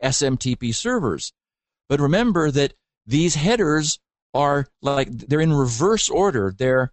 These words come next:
stacked so that the, the first one is the most recent recipient, and, and, and then they go back in time. So there's nothing to prevent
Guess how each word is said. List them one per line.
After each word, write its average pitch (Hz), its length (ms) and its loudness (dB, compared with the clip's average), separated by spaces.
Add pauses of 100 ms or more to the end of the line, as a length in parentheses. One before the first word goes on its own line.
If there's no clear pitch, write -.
stacked - 640 -2
so 151 300 2
that 135 260 -2
the, 139 220 0 (300)
the 127 240 0
first 233 440 -2
one 147 420 0 (160)
is 120 140 -2
the 135 100 0
most 139 300 0
recent 180 420 0
recipient, 113 600 -4 (300)
and, 135 340 2
and, 143 360 2
and 135 160 2
then 143 160 2
they 131 120 0
go 147 240 0
back 131 280 -2
in 127 120 -4
time. 165 500 -2 (300)
So 175 200 2
there's 156 240 2
nothing 247 460 0
to 214 120 -2
prevent 165 600 0